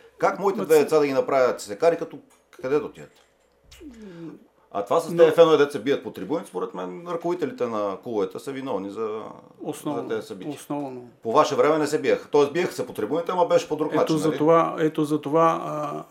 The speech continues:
Speaker 2: моето влизане в С С К четиридесет и осем е една от задачите ми, най-важните ми е каузата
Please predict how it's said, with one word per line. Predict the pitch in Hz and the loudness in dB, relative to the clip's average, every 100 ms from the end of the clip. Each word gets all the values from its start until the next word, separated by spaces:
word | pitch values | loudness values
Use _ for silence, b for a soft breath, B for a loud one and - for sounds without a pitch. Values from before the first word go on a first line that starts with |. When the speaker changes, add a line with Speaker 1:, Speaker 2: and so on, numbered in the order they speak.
| 139 | -6
Speaker 2:
моето | 143 170 170 | 2 4 2
влизане | 143 151 151 | -4 -4 -2
в | 143 | -6
С | 135 147 | -6 -8
С | - | -4
К | 151 | -6
четиридесет | 147 - 143 127 | -6 -6 -6 -4
и | |
осем | 151 147 151 | -4 -4 -6
е | |
една | 139 147 143 | -4 -4 -6
от | 131 | -8
задачите | 135 139 143 - | -6 -6 -6 -8
ми, | 135 | -8
най-важните | 127 147 147 147 135 - 139 | -2 0 2 0 -2 -8 -8
ми | 147 | -8
е | |
каузата | 139 147 156 135 - | -4 0 0 -2 -8